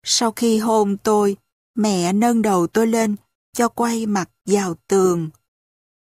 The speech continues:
Tôi muốn ngủ ngay, nhưng trong lòng xao xuyến xúc động quá, khó mà ngủ được. Vậy ra mẹ bác Bran tốt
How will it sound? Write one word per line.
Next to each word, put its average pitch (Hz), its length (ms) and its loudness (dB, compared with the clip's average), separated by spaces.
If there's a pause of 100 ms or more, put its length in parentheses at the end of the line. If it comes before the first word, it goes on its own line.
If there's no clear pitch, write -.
(180)
Tôi 214 120 4
muốn 233 300 2
ngủ 190 420 2 (120)
ngay, 214 340 -2 (420)
nhưng 262 240 2
trong 254 180 0
lòng 175 380 -2
xao 220 340 -2
xuyến 254 480 0
xúc - 360 0
động 185 420 -2
quá, 262 440 -2 (420)
khó 269 300 2
mà 269 180 2
ngủ 185 380 2
được. 190 380 2 (1160)
Vậy 226 440 2
ra 262 380 0
mẹ 220 400 2
bác 269 260 2
Bran 240 540 2 (100)
tốt 339 320 2